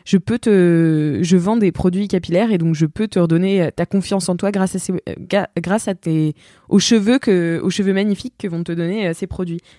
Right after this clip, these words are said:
Donc c'est grâce à ça qu'elle prend confiance en elle et qu'elle s'émancipe. En fait, elle associe le, l'image de la femme belle à la femme forte.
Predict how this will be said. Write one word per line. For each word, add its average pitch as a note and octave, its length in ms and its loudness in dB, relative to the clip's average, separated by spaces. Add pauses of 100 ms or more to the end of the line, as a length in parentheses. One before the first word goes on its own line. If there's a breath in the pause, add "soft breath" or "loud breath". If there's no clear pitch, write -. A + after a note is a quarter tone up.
(100)
Donc F#3+ 100 2
c'est G3 120 2
grâce G#3+ 260 0
à G#3+ 100 4
ça G#3+ 280 -4 (420 soft breath)
qu'elle G3+ 140 2
prend G3 180 2
confiance A3+ 380 0
en G3 100 2
elle A3+ 260 0
et F#3 80 -2
qu'elle F3 240 0
s'émancipe. G3 680 0 (360 soft breath)
En G3 80 2
fait, D4 160 2
elle G#3 80 4
associe G#3+ 400 -2
le, F3+ 240 2 (300 soft breath)
l'image A#3+ 280 4
de G3+ 80 -4
la G3 80 2
femme F#3+ 300 -2
belle B3+ 220 0
à A3+ 60 2
la E3+ 100 2
femme F3+ 260 -2
forte. - 460 -8